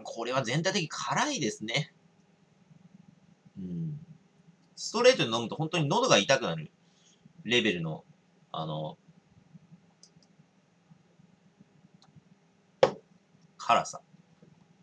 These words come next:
うーん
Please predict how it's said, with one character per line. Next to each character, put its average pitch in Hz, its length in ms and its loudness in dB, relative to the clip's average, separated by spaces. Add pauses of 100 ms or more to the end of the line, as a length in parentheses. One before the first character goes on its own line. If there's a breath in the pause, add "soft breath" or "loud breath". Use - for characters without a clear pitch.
(4000)
う 147 40 -2
ー 170 840 0
ん - 20 -8